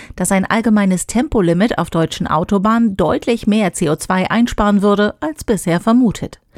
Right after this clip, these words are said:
Bei einer Geschwindigkeitsbegrenzung auf einhundertzwanzig Stundenkilometer würden pro Jahr sechs Komma sieben Millionen Tonnen C O zwei weniger in die Umwelt entlassen, heißt es in dem Papier. Die Einsparungen würden nur zum Teil direkt durch die Entschleunigung entstehen.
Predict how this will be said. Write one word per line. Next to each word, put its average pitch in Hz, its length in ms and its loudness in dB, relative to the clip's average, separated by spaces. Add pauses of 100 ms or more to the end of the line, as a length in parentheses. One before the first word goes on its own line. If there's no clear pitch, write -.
(340)
Bei - 80 -2
einer 226 240 4
Geschwindigkeitsbegrenzung 226 1200 -2
auf - 240 -4
einhundertzwanzig 226 800 2
Stundenkilometer 160 920 -2 (340)
würden 294 320 0
pro 220 240 2
Jahr 175 420 0
sechs 185 380 -2
Komma 214 300 2
sieben 208 280 2
Millionen 185 440 0
Tonnen 196 320 2
C 180 180 0
O 196 80 0
zwei 214 420 0
weniger 202 440 2
in 196 120 2
die 220 120 2
Umwelt 214 360 2
entlassen, 190 520 0 (280)
heißt 214 260 0
es 170 120 -2
in 165 160 -2
dem 170 140 0
Papier. - 500 -4 (480)
Die - 80 -2
Einsparungen 226 720 2
würden 214 240 4
nur 233 140 2
zum 269 180 0
Teil 220 320 2
direkt 170 420 -2
durch 175 140 -2
die 165 100 -2
Entschleunigung 208 640 2
entstehen. 190 460 0